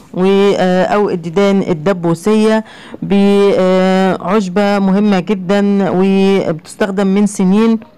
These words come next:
في علاج الديدان وفي وصفات تانية. آه، هي عشبة الشيح، والشيح بيستعمل من سنين طويلة وم-، ومجرب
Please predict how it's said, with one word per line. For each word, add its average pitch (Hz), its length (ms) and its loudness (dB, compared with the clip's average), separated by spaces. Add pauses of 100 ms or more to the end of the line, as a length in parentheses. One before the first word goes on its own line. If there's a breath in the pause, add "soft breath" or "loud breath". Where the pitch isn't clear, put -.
(640)
في 208 120 -6
علاج 202 340 0
الديدان 185 560 0
وفي 185 180 -2
وصفات 196 420 -4 (360)
تانية. 247 400 2 (500 loud breath)
آه، 185 600 2
هي 208 180 2
عشبة 185 400 -2 (140)
الشيح، 247 520 -2 (320 loud breath)
والشيح 208 640 -2
بيستعمل 196 580 -2
من 202 220 0
سنين 190 520 0
طويلة 202 480 -2
وم-، 190 220 -2
ومجرب 185 500 -2